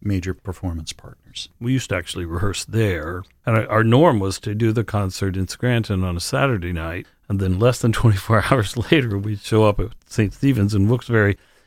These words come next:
Speaker 2: you know, and, and do it again. And frankly, we just kind of aged out of that. It just, it got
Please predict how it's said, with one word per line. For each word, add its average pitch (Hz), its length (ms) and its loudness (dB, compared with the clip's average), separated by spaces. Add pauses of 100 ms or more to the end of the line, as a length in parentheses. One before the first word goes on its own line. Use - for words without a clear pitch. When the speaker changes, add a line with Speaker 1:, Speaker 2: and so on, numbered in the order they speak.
Speaker 2:
you 104 80 -2
know, 92 140 0
and, 104 360 0
and 104 180 2
do 107 180 4
it 90 100 2
again. 87 640 -2 (280)
And 104 160 -6
frankly, 110 420 4
we 92 160 -2
just 98 200 -2
kind 101 160 2
of - 140 -6
aged 95 400 -2
out 104 260 0
of 98 160 -4
that. 90 300 -4
It 92 160 -16
just, - 480 -8 (100)
it 104 240 -8
got 95 280 -2